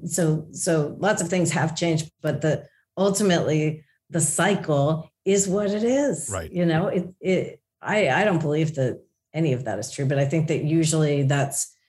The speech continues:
Speaker 1: uh, being sort of promoted by people who haven't necessarily lived through previous cycles. <laughs>
Speaker 2: Yeah. I mean, most people that are, are, are the age of forty or so have never been through an inflationary period
Speaker 1: Yeah.
Speaker 2: of consequence in their adult life.
Speaker 1: Yeah,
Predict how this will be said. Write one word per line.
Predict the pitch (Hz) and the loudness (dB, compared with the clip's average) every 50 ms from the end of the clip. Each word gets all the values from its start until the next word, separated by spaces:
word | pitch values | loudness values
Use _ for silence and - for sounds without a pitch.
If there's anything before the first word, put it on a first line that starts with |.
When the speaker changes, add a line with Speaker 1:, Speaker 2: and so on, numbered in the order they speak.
| _ _ _ _ _ _ _ - | _ _ _ _ _ _ _ -10
Speaker 1:
uh, | 143 151 139 139 131 104 80 - - - - | -6 -4 -2 -2 -2 -4 -6 -10 -14 -8 -4
being | 170 160 151 143 143 139 135 135 - - _ _ _ _ _ _ | 0 0 0 2 0 -2 -2 -4 -6 -12 _ _ _ _ _ _
sort | - - - 135 120 | -14 -10 -8 -6 -6
of | 127 110 - - | -6 -6 -8 -10
promoted | - - 151 147 147 147 147 151 139 | -6 -2 -2 0 0 0 0 0 0
by | 135 117 117 | 0 0 0
people | - - 147 135 135 135 139 | -2 -2 -4 -2 0 0 0
who | 135 143 139 135 | 2 2 4 4
haven't | 127 - 143 139 139 143 143 135 110 95 - - - - - - _ | 2 2 2 2 2 2 2 2 0 -2 -4 -8 -8 -8 -10 -12 _
necessarily | - 165 160 139 135 135 - 135 131 - - 135 135 139 135 131 127 | -14 -8 -4 -2 -2 0 -2 -2 -2 -2 0 0 2 2 2 2 2
lived | 127 139 135 131 131 - | 2 0 0 0 -2 -4
through | 131 131 127 - | -4 -4 -4 -4
previous | - - 135 131 127 135 107 104 - - | -4 -4 -4 -2 -2 -2 -4 -4 -6 -6
cycles. | 117 98 131 135 - - - - - - - 131 135 - | -6 -8 -8 -8 -10 -12 -14 -16 -18 -12 -8 -8 -4 0
<laughs> | 190 175 131 - | 2 2 2 0
Speaker 2:
Yeah. | - 98 87 82 - _ | -2 -4 -4 -6 -8 _
I | - 160 | -2 0
mean, | 160 151 | 2 4
most | 170 196 190 - | 4 2 2 2
people | 180 196 156 190 | 0 0 0 0
that | 175 160 151 147 | 0 2 2 2
are, | 143 139 139 - | 0 0 0 0
are, | 135 131 127 131 127 - | 0 2 2 0 0 0
are | 127 131 127 | -2 -2 0
the | 120 139 139 | 0 0 0
age | 127 131 | 0 -2
of | 110 | -2
forty | - - 139 160 175 170 | -2 -2 0 0 2 0
or | 156 | 0
so | - - 127 | 0 0 0
have | 117 107 | 0 0
never | 120 117 120 135 165 151 156 | 2 2 4 4 4 2 2
been | 123 107 123 107 | 0 0 -2 -2
through | - 120 127 120 117 | -2 -2 0 0 0
an | 113 | 0
inflationary | 110 104 - 123 139 123 - 127 117 110 110 104 - | -2 -2 -2 -2 -2 -2 -2 -2 -2 0 -2 -2 -4
period | - 110 104 107 123 143 - _ _ _ _ _ _ _ _ _ _ _ - | -6 -4 -2 -2 -2 -4 -6 _ _ _ _ _ _ _ _ _ _ _ -4
Speaker 1:
Yeah. | 165 143 - | -2 -2 0
Speaker 2:
of | - | 0
consequence | - 151 160 151 143 - - 139 127 117 - - - - _ - | 0 0 0 0 -2 -4 -4 -2 -2 -2 -4 -6 -14 -18 _ -2
in | 165 175 175 | 0 2 2
their | 160 151 | 2 2
adult | 139 107 139 131 135 - | 2 2 0 0 0 0
life. | 123 113 82 - - - - _ _ _ _ _ _ _ _ _ _ _ _ | -2 -2 -2 -4 -10 -16 -18 _ _ _ _ _ _ _ _ _ _ _ _
Speaker 1:
Yeah, | - 151 135 110 92 | -4 -2 -2 -2 -4